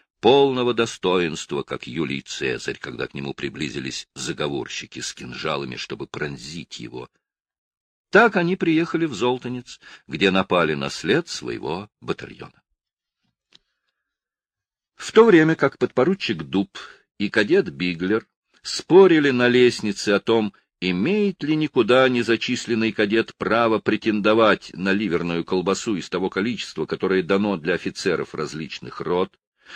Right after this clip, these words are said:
внизу в кухне уже насытились, разлеглись на просторных лавках и вели разговоры о всякой всячине,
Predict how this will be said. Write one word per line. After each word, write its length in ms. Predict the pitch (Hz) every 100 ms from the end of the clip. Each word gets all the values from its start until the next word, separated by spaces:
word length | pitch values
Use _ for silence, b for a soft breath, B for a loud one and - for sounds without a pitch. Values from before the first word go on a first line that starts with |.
| B
внизу 460 | 85 87 101 92 76
в 80 | -
кухне 380 | 180 - 185 - B B
уже 280 | 202 110 110
насытились, 840 | 104 98 131 147 131 127 - - b b
разлеглись 840 | - 117 110 113 120 117 139 -
на 120 | 107
просторных 640 | 101 104 - 120 113 101 -
лавках 580 | 95 123 - 92 85 -
и 100 | 95
вели 280 | 95 101 90
разговоры 560 | 87 73 95 98 87
о 100 | 90
всякой 520 | 95 - 104 - 65
всячине, 680 | - - 170 175 - 147